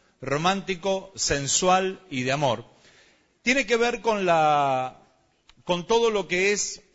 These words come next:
la historia romántica y la historia íntima entre Salomón y una joven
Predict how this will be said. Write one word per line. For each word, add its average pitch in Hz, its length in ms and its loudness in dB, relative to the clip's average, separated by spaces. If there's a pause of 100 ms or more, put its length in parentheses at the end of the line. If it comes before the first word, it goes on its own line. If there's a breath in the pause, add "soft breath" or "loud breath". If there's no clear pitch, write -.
(120)
la 156 140 0
historia 208 400 0
romántica 185 680 -2
y 165 40 0
la 156 80 -2
historia 185 520 -2
íntima 147 800 -4 (920)
entre 175 340 -2
Salomón 208 800 -2
y 151 100 -8
una 190 220 -2
joven 202 560 -2